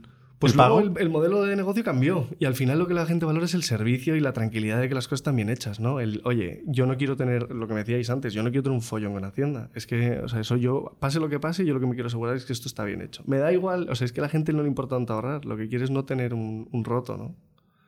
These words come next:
Speaker 1: Entonces,
Speaker 2: Entonces,
Speaker 1: eh,
Speaker 2: ¿cómo pagan? ¿Cuándo pagan?
Speaker 1: bu-, en, cu-, pues por el servicio, básicamente. Esa es un poco nuestra propuesta.
Speaker 2: ¿Un solo
Speaker 1: Tenemos
Speaker 2: pago o un pago recurrente?
Speaker 1: bu-, hacemos, este año lo hemos metido, somos la primera empresa de software de taxis del mundo que lo hace.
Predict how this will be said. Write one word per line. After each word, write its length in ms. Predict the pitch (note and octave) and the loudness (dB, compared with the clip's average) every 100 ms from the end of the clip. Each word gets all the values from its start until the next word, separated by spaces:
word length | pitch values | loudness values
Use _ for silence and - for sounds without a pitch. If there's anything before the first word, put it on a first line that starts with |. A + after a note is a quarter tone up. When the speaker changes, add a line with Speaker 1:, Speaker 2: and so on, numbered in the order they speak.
| _ _ | _ _
Speaker 1:
Entonces, 240 | - A#2 C3 | -6 6 8
Speaker 2:
Entonces, 140 | B2+ | 10
Speaker 1:
eh, 40 | |
Speaker 2:
¿cómo 160 | A#2+ B2+ | 8 6
pagan? 280 | A#2+ A2+ E3 | 6 4 2
¿Cuándo 300 | B2 A#2 A#2 | 6 6 6
pagan? 280 | A#2 D3+ F3 - | 4 2 0 -4
Speaker 1:
bu-, 240 | F3 - | -2 0
en, 240 | F#3+ F3 E3+ | 2 2 0
cu-, 240 | - D#3 | -4 -6
pues 160 | - C#3+ | -4 -2
por 100 | C3+ | 0
el 80 | B2 | 0
servicio, 540 | B2 C3 D#3 B2+ - - | 0 -2 -2 -6 -8 -4
básicamente. 520 | C3+ C3 A#2+ C#3 A#2+ | -2 0 0 0 -2
Esa 140 | B2 | -2
es 80 | C#3+ | 0
un 160 | D3+ C#3 | 0 0
poco 160 | B2+ | 0
nuestra 240 | A#2+ A2+ A2 | 0 0 -4
propuesta. 260 | G#2+ C3 | 2 8
Speaker 2:
¿Un 80 | D3+ | 10
solo 200 | B2 C#3 | 10 6
Speaker 1:
Tenemos 140 | C3+ | 6
Speaker 2:
pago 280 | D3+ F3 F#3 | 4 4 6
o 40 | C#3+ | 8
un 100 | B2 | 8
pago 200 | A#2+ A#2+ | 6 4
recurrente? 600 | A2 A2 B2+ D3 D#3+ F3 | 0 0 0 2 0 -2
Speaker 1:
bu-, 160 | F3+ - | -4 -2
hacemos, 440 | D#3+ E3 F#3 F#3+ | 0 2 2 0
este 180 | D#3+ - | -2 0
año 140 | E3+ | 0
lo 60 | E3+ | 0
hemos 140 | E3 | 0
metido, 240 | D#3 D#3 E3 | -2 0 0
somos 200 | C#3 C3+ | 0 0
la 80 | C3+ | 0
primera 260 | C3 C3+ | 0 0
empresa 320 | C#3 B2+ C3 | -2 -4 -4
de 240 | B2+ B2+ B2 | -2 -2 -2
software 300 | C#3 B2 B2 | -2 -2 -2
de 60 | |
taxis 300 | A#2 B2 B2+ | -4 -4 -2
del 120 | A#2+ A#2+ | -2 0
mundo 260 | B2 B2 | 0 0
que 60 | A#2 | 0
lo 80 | A#2+ | -2
hace. 340 | C3+ E3 - | -2 -6 -8